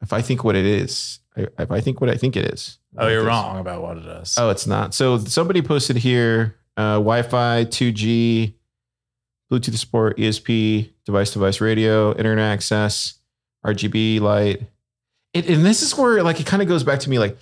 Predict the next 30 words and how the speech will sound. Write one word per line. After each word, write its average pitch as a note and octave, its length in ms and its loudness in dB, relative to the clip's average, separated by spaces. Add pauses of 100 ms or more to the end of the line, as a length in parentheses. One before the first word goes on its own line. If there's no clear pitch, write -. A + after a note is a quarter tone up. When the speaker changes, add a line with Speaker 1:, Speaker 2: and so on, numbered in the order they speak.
(140)
Speaker 1:
you D3+ 60 2
see F#3+ 140 2
all E3 220 2
this F#3+ 160 2
high-end C3+ 840 0 (800)
Meta, B2+ 680 2
Apple B2+ 340 0
stuff B2+ 300 0
that's - 160 0
getting C3+ 180 0
<laughs> - 80 -6
created, B2+ 480 2
and C3 120 0
then E3 120 2
you D#3+ 80 2
have D#3+ 160 0
the C#3 80 0
Bitcoiners C#3 580 0
here, B2 280 2
like, A2+ 200 0
starting C#3+ 440 0
back A#2 240 -2
from F#2+ 160 -12
scratch, - 640 -4
dude. - 260 -8
Like, - 140 -8
literally E3 400 0
starting B2 440 0
from A2+ 200 -6
scratch. - 600 -2